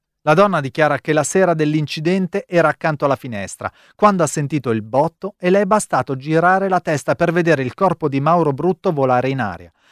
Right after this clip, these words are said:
sbattere sulla fiancata della centoventisette e precipitare a terra dietro la Fiat.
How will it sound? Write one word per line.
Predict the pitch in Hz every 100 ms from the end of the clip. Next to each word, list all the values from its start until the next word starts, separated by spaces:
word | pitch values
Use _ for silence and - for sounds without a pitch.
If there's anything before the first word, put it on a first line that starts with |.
| _
sbattere | - 165 170 - 131
sulla | - 131
fiancata | 113 147 120 117 - 175 131 113
della | 104 107
centoventisette | 107 165 139 131 131 165 233 226 214
e |
precipitare | 190 196 190 185 - 180
a |
terra | 185 131 117 117
dietro | 127 156 170 120 -
la | 87 80
Fiat. | 95 80